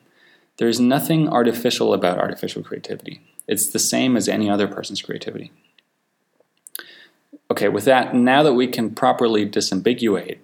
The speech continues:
it seems that we've merely split the problem of the dangers of A I into two problems, the dangers of A I and the dangers of A G I. So I will summarize them both.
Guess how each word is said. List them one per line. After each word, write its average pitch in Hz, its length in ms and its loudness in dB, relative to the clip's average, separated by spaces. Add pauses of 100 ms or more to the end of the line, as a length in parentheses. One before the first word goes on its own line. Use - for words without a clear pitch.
it 110 160 -2
seems 151 320 2
that 156 120 2
we've 120 160 0
merely 117 380 0
split 120 400 -2
the 104 80 -4
problem 101 380 2
of 98 100 -4
the 98 80 0
dangers 95 380 -4
of 92 100 -4
A 92 100 -2
I 90 300 -6
into - 320 -10
two - 180 -2
problems, - 720 -8 (440)
the 101 80 0
dangers 101 320 0
of 90 100 -2
A 92 100 2
I 113 280 4
and 98 320 0
the 95 60 0
dangers 90 340 -4
of 90 100 -6
A 95 160 -6
G 104 320 -4
I. - 240 -16 (400)
So - 160 -2
I 110 100 2
will 107 140 2
summarize 95 560 -2
them 90 140 -10
both. - 440 -10